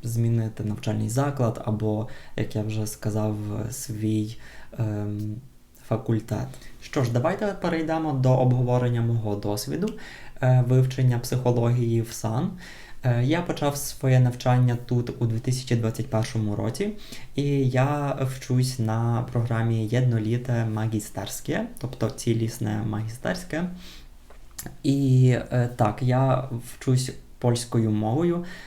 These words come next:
не англійською чи будь-якою іншою. Е, і, чесно, мені складно не було, попри те, що саме вивчення польської мови було, можливо, трошки складним.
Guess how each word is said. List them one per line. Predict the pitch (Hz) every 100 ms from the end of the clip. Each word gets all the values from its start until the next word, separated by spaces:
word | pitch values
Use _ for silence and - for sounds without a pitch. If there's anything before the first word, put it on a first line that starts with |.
| -
не | 123 117 -
англійською | 110 110 120 143 - 131 120 117
чи | - 110
будь-якою | 107 117 - - 107
іншою. | 127 120 - 120 113 131 - - - 120
Е, | 107 110 - -
і, | 170 175 175 165 156 - - - -
чесно, | 175 190 - 156 156 165
мені | 143 135 139 147 147
складно | - 131 127 131 127 120
не | 135 151
було, | 104 104 107 143 - 139
попри | 131 123
те, | 123 120
що | - 120 117 - - -
саме | - 120 156 208
вивчення | 123 117 - 113
польської | 110 113 107 - 113
мови | 120 151 135 123 - 127 117 117
було, | 117 117 117 117
можливо, | 113 113 113 110 110
трошки | - 113 - 113
складним. | - - 113 110 156 208